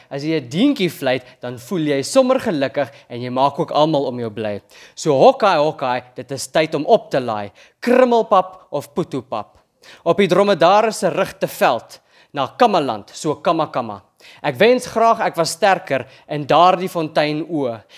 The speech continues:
En in daardie traantjies wat so rol oor jou sproetgesig heen, is die einde van die reënboog waar almal soos jy wil wees, want jy's pragtig, my liefling. Ek wens jy kon jouself deur myne oë sien, want jy sien, die skerel lag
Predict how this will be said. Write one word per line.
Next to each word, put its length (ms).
En 180
in 80
daardie 340
traantjies 440
wat 120
so 120
rol 440
oor 100
jou 140
sproetgesig 680
heen, 340
is 100
die 240
einde 460
van 120
die 100
reënboog 580
waar 180
almal 340
soos 300
jy 240
wil 180
wees, 260
want 160
jy's 320
pragtig, 500
my 140
liefling. 400
Ek 180
wens 320
jy 100
kon 200
jouself 480
deur 160
myne 500
oë 240
sien, 320
want 220
jy 140
sien, 440
die 140
skerel 580
lag 320